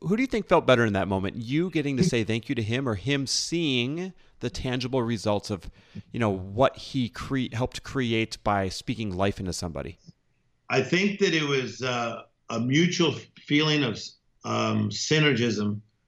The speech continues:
Speaker 2: where we both just found that I had a need and he had an answer.
Speaker 1: Wow.
Speaker 2: And that's a very powerful thing.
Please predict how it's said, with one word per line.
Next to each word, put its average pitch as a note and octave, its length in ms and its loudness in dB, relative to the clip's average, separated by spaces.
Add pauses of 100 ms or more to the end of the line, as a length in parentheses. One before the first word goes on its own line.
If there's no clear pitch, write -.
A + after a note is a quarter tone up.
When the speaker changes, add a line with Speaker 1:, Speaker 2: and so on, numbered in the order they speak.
(420)
Speaker 2:
where B2 680 4 (180)
we A2+ 400 2
both D3+ 540 2 (500)
just B2+ 560 0 (720)
found E3+ 600 0
that C3 200 -4 (200)
I C#3+ 140 0
had F3 200 4
a E3 100 0
need C#3 460 -2 (840)
and C3 160 -2
he D3 160 2
had C#3+ 140 4
an C3 120 -2
answer. A#2+ 400 -4 (1120)
Speaker 1:
Wow. F2+ 200 -12
Speaker 2:
And B2+ 200 -2
that's E3+ 220 0
a E3+ 80 -8
very F3+ 320 2
powerful C3+ 400 0
thing. D3+ 440 -6